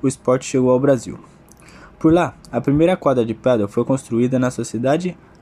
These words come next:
Harmonia Jaguarão, uma cidade gaúcha, e logo em seguida na cidade gaúcha de Livramento. Em noventa e dois, foi fundada a Federação Gaúcha de Pádel,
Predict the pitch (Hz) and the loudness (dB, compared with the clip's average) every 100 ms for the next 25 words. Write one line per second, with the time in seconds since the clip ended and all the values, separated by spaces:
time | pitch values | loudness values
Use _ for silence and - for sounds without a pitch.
0 | - 123 120 107 123 156 156 - - 120 | -6 0 0 2 2 2 0 -8 -14 -4
1 | 123 139 143 123 101 - - - - 117 | 0 2 2 2 -2 -10 -20 -14 -2 -2
2 | - 120 117 120 127 95 90 - - - | -2 0 0 2 0 0 -4 -14 -20 -20
3 | - - - - 120 151 175 - 127 143 | -20 -20 -16 0 2 4 0 -4 0 2
4 | 160 147 - 131 135 135 127 117 110 127 | 0 -6 -4 -4 -2 -2 0 2 2 0
5 | 135 135 120 139 143 135 101 101 - - | -2 0 0 2 2 0 -2 -8 -16 -20
6 | - - - - - 131 160 185 175 131 | -20 -20 -20 -20 -4 0 2 2 0 2
7 | 151 127 - - - 143 - 135 135 139 | 4 2 -2 -18 -4 -4 0 0 2 0
8 | - 135 127 120 - 170 185 160 143 156 | -2 -2 0 -2 0 0 0 2 2 2
9 | 175 180 - 95 95 101 | -2 -4 -4 -6 -4 -10